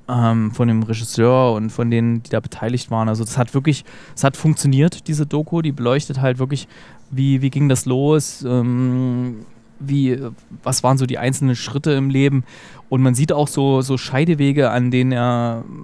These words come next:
sich teilweise befunden hat, ähm, wo er mal die eine oder die andere Richtung hätte gehen können und wo es dann vielleicht sein Leben anders verlaufen wäre.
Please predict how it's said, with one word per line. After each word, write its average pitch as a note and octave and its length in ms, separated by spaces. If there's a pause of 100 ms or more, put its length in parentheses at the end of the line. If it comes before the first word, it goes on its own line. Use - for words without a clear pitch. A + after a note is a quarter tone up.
(200)
sich C#3 180
teilweise C3 400
befunden C3 540
hat, B2+ 240 (480)
ähm, A#2+ 300
wo A#2+ 160
er B2 60 (460)
mal C3 320
die C3+ 180
eine D3+ 280
oder C#3+ 160
die A#2+ 100
andere C#3+ 300
Richtung C#3 260
hätte C#3 200
gehen C#3 340
können C#3+ 400
und C3 240
wo C3+ 60
es B2+ 80
dann C3 160
vielleicht C3 240
sein B2+ 140
Leben C3 200
anders D3+ 320
verlaufen A#2+ 480
wäre. B2 420